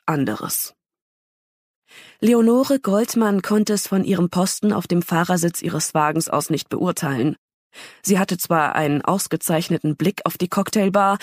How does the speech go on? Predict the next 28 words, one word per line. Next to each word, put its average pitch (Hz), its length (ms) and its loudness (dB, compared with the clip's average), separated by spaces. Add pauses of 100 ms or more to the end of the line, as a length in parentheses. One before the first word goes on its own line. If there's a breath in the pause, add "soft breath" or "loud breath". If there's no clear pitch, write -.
(280 loud breath)
hinter 165 260 0
deren 147 280 -2
Glasfront 156 960 0
im 220 160 4
Stile 226 500 2
der 180 160 0
fünfziger 180 540 0
Jahre 165 440 2
die 170 140 2
fünf 190 320 0
Männer 196 400 2
an 185 140 0
einem 185 260 2
runden 180 360 -2
Tisch - 240 -2
saßen 170 460 0
und 165 140 0
sich - 240 -4
rege 170 280 2
unterhielten, 151 680 0 (480 loud breath)
doch 202 300 0
Lippenlesen 202 640 2
gehörte 233 440 -2
nicht 208 280 -2
zu - 80 -4
ihren 151 300 0
detektivischen 147 680 -2
Fähigkeiten. 160 760 -2